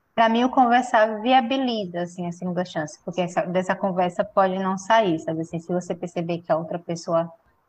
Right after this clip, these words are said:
não, não tá querendo, assim, não, não quer a conversa. Mas eu já, já, assim,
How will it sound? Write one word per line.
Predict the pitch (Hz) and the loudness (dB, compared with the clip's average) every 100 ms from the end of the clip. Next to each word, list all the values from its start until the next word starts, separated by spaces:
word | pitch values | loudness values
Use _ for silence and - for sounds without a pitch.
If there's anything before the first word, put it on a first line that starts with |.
| _ _ _ _ _ | _ _ _ _ _
não, | 208 208 202 202 196 196 196 202 _ _ | -4 0 0 0 -2 -6 -10 -18 _ _
não | 508 523 | -4 2
tá | 339 | 2
querendo, | 392 254 202 196 | 4 4 4 0
assim, | 202 - 185 | -4 -4 -4
não, | 190 190 190 185 | -4 -4 -4 -2
não | 208 208 | -2 0
quer | - | 0
a | 170 | -2
conversa. | - 170 165 151 - - | -2 -4 -4 -8 -10 -6
Mas | 196 - - _ - | -6 -6 -20 _ -10
eu | 175 175 185 | -4 -2 2
já, | 208 202 196 | 4 4 4
já, | 196 | 2
assim, | 196 185 180 | 2 -4 -6